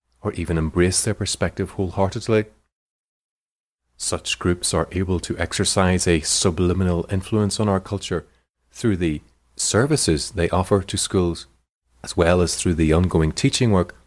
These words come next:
of those committed to their perspective within the state system. Increasingly, representation of such views in the media helps to soften up society and leads to a general growth in their acceptance.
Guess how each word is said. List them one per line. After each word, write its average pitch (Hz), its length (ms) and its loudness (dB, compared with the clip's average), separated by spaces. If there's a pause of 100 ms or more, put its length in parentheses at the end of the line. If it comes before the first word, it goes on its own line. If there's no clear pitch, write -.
(220)
of 90 120 -2
those 90 280 2
committed 98 420 2
to - 120 0
their 92 140 2
perspective 90 680 -4 (240)
within 120 360 2
the 80 80 0
state - 280 -2
system. 101 480 0 (960)
Increasingly, 95 680 0 (340)
representation 87 800 -2
of 117 100 0
such - 280 -2
views 95 280 2
in 80 80 -2
the 78 80 -2
media 101 400 2 (260)
helps - 240 -6
to - 120 -4
soften 92 580 2
up 95 180 0
society 101 680 0 (380)
and 110 160 -2
leads 87 260 0
to 90 120 0
a 80 80 2
general 85 460 0
growth 95 360 0
in 98 120 0
their 87 120 0
acceptance. 101 680 -2